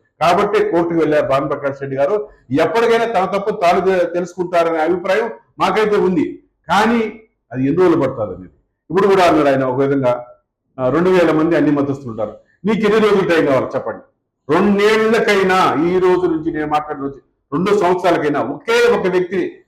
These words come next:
మీరు సర్వీస్ నుంచి తొలగించడం కానీ, లేకపోతే టీటీడీ నిబంధనల ప్రకారం విరుద్ధమని వాళ్ళు డిస్మిస్ చేయగలిగితే, ఒక వ్యక్తిని చాలు, రెండు వేల మంది కాదు.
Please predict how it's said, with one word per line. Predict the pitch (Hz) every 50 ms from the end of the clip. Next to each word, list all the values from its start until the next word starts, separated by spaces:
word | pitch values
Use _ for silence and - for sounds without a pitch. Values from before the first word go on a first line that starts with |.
| _ _ -
మీరు | 165 190 190 185 175 - - - - - 165
సర్వీస్ | 160 175 202 208 - - 170
నుంచి | 165 165 156 -
తొలగించడం | 147 156 170 175 160 170 156 151 139
కానీ, | 135 139 135 156 190 196 - - _ _ _ -
లేకపోతే | 135 160 175 175 185 185 - 185 170 156 - - - - - -
టీటీడీ | 170 190 185 208 202 190 180
నిబంధనల | 165 165 165 180 180 175 170
ప్రకారం | 156 160 151 160 156 147 139 151
విరుద్ధమని | 170 170 - 170 160 156 151
వాళ్ళు | 147 147 143 131 120 120 117 117 139
డిస్మిస్ | 156 - - 175 - - 156
చేయగలిగితే, | 160 160 170 156 147 139 143 -
ఒక | - - - 220
వ్యక్తిని | 220 214 - - 208 185 -
చాలు, | - 156 135 -
రెండు | 123 - 165 160
వేల | - - - -
మంది | - - _ _
కాదు. | 101 -